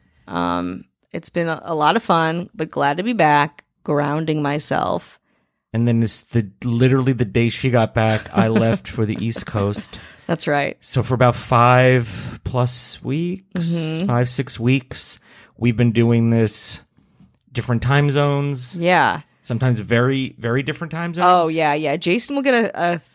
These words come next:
Speaker 1: four A M email from me, uh, the drop of a hat.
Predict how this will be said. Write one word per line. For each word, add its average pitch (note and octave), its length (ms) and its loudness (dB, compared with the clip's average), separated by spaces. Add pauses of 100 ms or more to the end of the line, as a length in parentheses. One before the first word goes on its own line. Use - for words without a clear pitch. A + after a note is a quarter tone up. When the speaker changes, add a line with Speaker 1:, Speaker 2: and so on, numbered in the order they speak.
Speaker 1:
four G3 220 2
A F#3 120 2
M F3 160 -2
email E3 320 -2
from E3+ 180 -8
me, D#3+ 300 -6 (160)
uh, D#3+ 380 0 (140)
the C#4 80 -6
drop C#4 200 2
of C4+ 80 -2
a C4+ 60 0
hat. C4 340 2